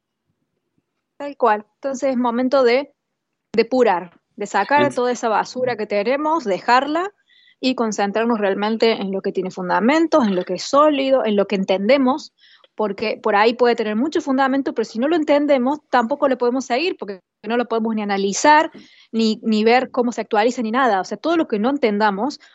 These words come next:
Speaker 1: o se comprometen a entenderlo, o directamente lo dejan de lado. Eh, porque eso de invertir a ciegas no sirve. Y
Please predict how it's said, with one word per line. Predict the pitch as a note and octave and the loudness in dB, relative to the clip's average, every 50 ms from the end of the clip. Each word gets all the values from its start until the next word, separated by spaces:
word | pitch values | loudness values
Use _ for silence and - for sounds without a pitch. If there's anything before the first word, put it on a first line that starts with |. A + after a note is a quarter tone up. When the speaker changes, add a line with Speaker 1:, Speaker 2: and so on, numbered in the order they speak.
| _ _ _ _ | _ _ _ _
Speaker 1:
o | - C#4 A#3 G3+ | 0 0 0 2
se | - B3+ | 2 0
comprometen | - A#3 G#3+ G3+ A3+ A3+ A#3 D#4+ - F#4+ D#4+ | 0 0 0 2 2 2 2 2 2 2 2
a | C#4+ | 2
entenderlo, | B3+ A3+ A#3+ G#3 G#3 G3+ G#3 A#3+ C4 C#4+ D4+ E4 D#4 - | 2 2 2 2 0 0 0 0 0 0 0 -2 -2 -2
o | G#3 F#3+ | -2 -4
directamente | F#3+ G3 A3 G#3+ - A3+ G3+ G#3 G3+ G#3 | -2 -2 -2 -2 -2 -4 -2 -2 -2 -2
lo | G3 F3+ | -2 -2
dejan | F3 F3+ F3+ E3 F3 | -2 -2 -4 -4 -4
de | F3 | -2
lado. | F3+ F#3 - D#3+ D3+ - - _ _ - - - - - _ - | 0 2 2 0 -2 -4 -10 _ _ -20 -20 -20 -20 -14 _ 0
Eh, | - F3 F3 - - - - - | 2 2 2 2 -2 -8 -4 -2
porque | A3 G3 - B3 | -2 0 2 2
eso | A3+ C4 | 4 4
de | B3 A#3 | 4 4
invertir | G#3+ G#3 G3 F#3 - A#3 A3+ | 4 2 2 2 2 0 0
a | G#3+ | 2
ciegas | - A3+ A3 G#3 F#3+ | 4 2 2 2 0
no | G3 | -4
sirve. | - - B3+ B3 A3+ G#3 F#3 F3+ F3 - - | -4 0 2 4 4 4 2 0 -4 -8 -10
Y | - - C4+ C4+ D4+ F4+ F4 D#4+ | -4 2 4 4 6 4 2 0